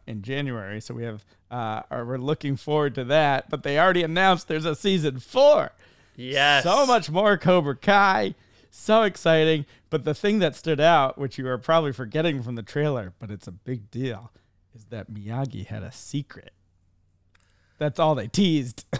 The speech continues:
Speaker 1: <laughs>
Speaker 2: Is that all they teased? I mean,
Speaker 1: They
Speaker 2: it was
Speaker 1: s-
Speaker 2: a full trailer, though, right?
Speaker 1: I mean, it was a l-, the trailer I saw was a, basically a rehash of season one and season two, and then they were like, "In coming season three, Miyagi has a <laughs> secret," or,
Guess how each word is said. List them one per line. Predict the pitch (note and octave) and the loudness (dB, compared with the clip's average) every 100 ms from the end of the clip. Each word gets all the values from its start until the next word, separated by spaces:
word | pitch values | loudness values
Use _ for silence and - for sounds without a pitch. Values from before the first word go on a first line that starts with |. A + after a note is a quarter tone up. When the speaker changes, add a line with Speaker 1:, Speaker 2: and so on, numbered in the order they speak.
| - | -6
Speaker 1:
<laughs> | A3 - - _ _ _ _ - | -6 -6 -20 _ _ _ _ -12
Speaker 2:
Is | E3+ | -4
that | G#3 G#3+ | -2 0
all | A#3 | 2
they | A#3 A#3 | 2 0
teased? | A#3+ C4+ D#4 C#4+ | -2 -4 -4 0
I | A3 | 2
mean, | A3+ | 2
Speaker 1:
They | B3+ | 2
Speaker 2:
it | |
was | C4+ | 0
Speaker 1:
s- | A#3 | 0
Speaker 2:
a | |
full | C4+ A#3+ | 2 2
trailer, | C4 D4 A#3+ C#3+ | 2 0 0 0
though, | A#2+ | 0
right? | A#2+ F#3+ A#3 - _ _ E3 | 0 -2 -4 -12 _ _ -2
Speaker 1:
I | |
mean, | F3 F3+ | 0 2
it | |
was | E3+ | 2
a | E3+ | 2
l-, | E3+ E3 | 0 -2
the | E3+ | -4
trailer | - C4 B3 F#3 | 2 4 4 6
I | G3 | 6
saw | F3 D#3+ D3+ | 4 4 4
was | C#3 C3+ | 2 0
a, | C#3 | -4
basically | D3 D#3 D3 C#3 C3 | 0 2 2 0 -2
a | A#2+ | -4
rehash | B2 A2+ A#2+ A#2 - | -4 -4 -4 -4 -6
of | A#2 G#2+ | -10 -12
season | - C3 A2+ A2 | -12 -10 -8 -8
one | G#2+ G2+ | -8 -10
and | G2 | -12
season | G#2 F#2 F#2 | -12 -12 -14
two, | - G#2+ G2 | -12 -10 -10
and | G2+ | -10
then | A2+ A2+ | -10 -8
they | G#2+ | -8
were | |
like, | G#2 G2+ | -8 -10
"In | B2 C3+ | -8 -6
coming | B2+ E3+ D#3 D3+ | 0 0 2 0
season | D#3+ C#3+ C#3+ | 0 0 -2
three, | B2+ D#3+ D3 A2+ G#2+ | -4 -4 -2 -2 -4
Miyagi | A2 C3 C#3 C3 A#2 | -6 -2 -2 -2 -6
has | A#2 G#2+ | -6 -10
a | A#2 | -12
<laughs> | - | -14
secret," | - D#3+ - - - | -14 -14 -14 -14 -14
or, | C2 | -14